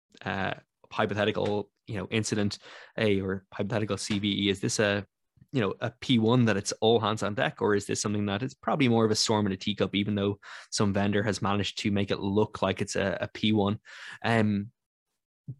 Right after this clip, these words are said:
the number of people that are sharing information, sharing I O Cs, sharing, uh, mitigations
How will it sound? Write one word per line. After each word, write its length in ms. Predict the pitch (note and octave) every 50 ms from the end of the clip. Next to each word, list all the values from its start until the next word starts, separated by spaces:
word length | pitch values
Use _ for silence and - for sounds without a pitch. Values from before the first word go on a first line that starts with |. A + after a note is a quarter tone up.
| _ -
the 100 | C#3 B2+
number 460 | B2+ C3+ C#3 D3 D#3 D#3 D3 C3+ B2
of 140 | A2+ G2 -
people 280 | - - A2 A2+ A#2 G#2+
that 120 | G#2 G2+
are 100 | G2 G2
sharing 560 | - - - - - G#2+ G#2+ A2 G#2 G#2 G2+
information, 540 | G2+ G2+ - G#2 F#2+ F#2+ G2 G2 - - F#2
sharing 420 | F#2 - - G#2 G2 G#2 G#2 G2+ G2+
I 160 | G2 G2+ G2+
O 80 | G2
Cs, 340 | F#2+ - - G2 G2 G2 G2
sharing, 600 | - - - G2 G2 G2+ G2+ G2+ G2+ G2 G2 G2 G2 _ - - - - - - _ _ -
uh, 360 | A2 G#2 G2 F#2 F#2+ F#2 - -
mitigations 920 | A2 A2+ A#2+ A2 A2 F#2 - G2+ G#2 A2+ - - A2 G2 G2+ G2+ F#2+ -